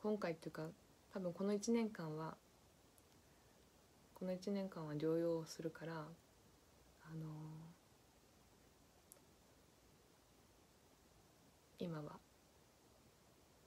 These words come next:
チャレンジの時期として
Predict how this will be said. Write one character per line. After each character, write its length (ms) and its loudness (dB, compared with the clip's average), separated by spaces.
チ 100 -10
ャ 40 2
レ 140 4
ン 60 2
ジ 120 0
の 80 0
時 140 4
期 80 -12
と 160 -10
し 60 -12
て 260 -2